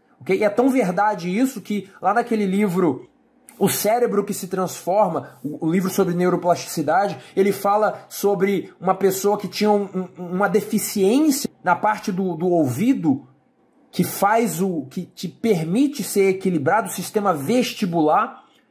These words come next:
e, e por causa dessa deficiência, você não consegue ficar em pé.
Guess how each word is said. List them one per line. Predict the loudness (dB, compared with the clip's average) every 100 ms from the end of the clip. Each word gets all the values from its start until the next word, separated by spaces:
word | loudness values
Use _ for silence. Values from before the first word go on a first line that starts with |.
| _ _ _ _ -4
e, | -4 -2 -6
e |
por | -2 2 0
causa | 2 0 2 0
dessa | 0 -4
deficiência, | -6 -6 -6 -8 -6 -4 0 0 0 -4 -6 -16 -4
você | 0 2
não | 4 4
consegue | 2 0 0 0 0 -2 -4 -16
ficar | -6 -6 0 0 0 -4
em | -4 -2 -4
pé. | 0 2 2 -2 -14